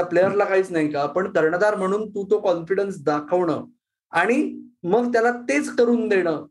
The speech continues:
ह्याच्यात मोठी एक, अ, जमेची बाब आहे असं मला वाटतंय. आणि बॅटिंगही त्याची प्रत्येक सामन्याकडे सुधारत चालली. त्यामुळे कदाचित मयंक अगरवाल जो दोन वर्षापूर्वी म्हणला होता की मला एक मोठा आयपीएल सीझन हवाय,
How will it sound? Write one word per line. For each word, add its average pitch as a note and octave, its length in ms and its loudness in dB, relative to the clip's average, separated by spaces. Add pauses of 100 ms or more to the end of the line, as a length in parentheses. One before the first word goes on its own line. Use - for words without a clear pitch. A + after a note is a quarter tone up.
(180)
ह्याच्यात G#3 400 0
मोठी G3+ 400 2
एक, A3 220 2
अ, E3 260 0 (220)
जमेची G#3+ 340 0
बाब F#3+ 240 2
आहे F#3 80 2
असं F3+ 160 -4
मला E3+ 180 2
वाटतंय. D#3+ 360 -2 (360)
आणि A3+ 200 4
बॅटिंगही C4 560 2
त्याची A#3+ 180 0
प्रत्येक A#3+ 600 -4
सामन्याकडे A#3 500 2
सुधारत F#3+ 340 2
चालली. A#2+ 400 -2 (380)
त्यामुळे G#3+ 260 2
कदाचित A#3+ 540 0 (500)
मयंक A3+ 320 2
अगरवाल A#3 500 4
जो A3 260 0
दोन F3 180 0
वर्षापूर्वी A3+ 560 -2
म्हणला F#3 320 0
होता E3 300 0
की F3 140 -8
मला F3 280 0 (200)
एक A3+ 300 -2
मोठा G3+ 360 0
आयपीएल G3 380 2
सीझन E3 300 -2
हवाय, B2 260 -2